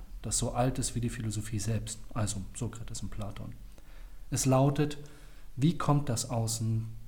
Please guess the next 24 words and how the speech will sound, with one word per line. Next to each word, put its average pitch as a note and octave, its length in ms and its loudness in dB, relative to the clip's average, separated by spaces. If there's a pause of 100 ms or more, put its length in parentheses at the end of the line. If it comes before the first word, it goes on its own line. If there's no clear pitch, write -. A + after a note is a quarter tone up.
(140)
nach A2 240 -2
innen? F2+ 240 -4 (1500)
Dieses C#3 300 4
Problem C3+ 580 6
hat B2 160 0
viele D#3+ 460 2
Phasen, B2+ 460 2
viele A#2+ 260 -2
Namen, A2+ 380 2
viele A#2+ 260 -4
unterschiedliche A2+ 560 -4
bunte A2 440 0 (320)
Farben A#2+ 500 -2
angenommen. G2+ 600 -2 (840)
Und D3 140 8
am D3 120 10
Ende E3+ 180 8
des D3+ 180 4
Tages C3 460 4
ist B2 140 -2
es B2 140 -2
immer A#2 220 2
wieder G#2+ 140 0
dasselbe. G2+ 560 -2